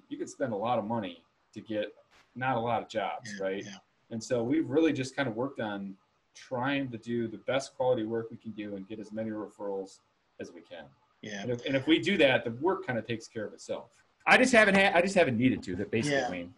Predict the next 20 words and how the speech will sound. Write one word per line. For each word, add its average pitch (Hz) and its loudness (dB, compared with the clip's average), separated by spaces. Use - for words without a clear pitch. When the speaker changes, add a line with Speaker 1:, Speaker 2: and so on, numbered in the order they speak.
Speaker 2:
Yeah. 139 0
I 180 6
think 226 8
some 226 6
guys 185 8
get 185 6
frustrated 160 6
'cause 151 4
they'll 156 4
spend 214 4
money 175 6
on 151 4
social 147 2
media 143 2
without 143 4
tracking 156 2
their 135 2
R 147 6
O 135 4
I, 151 4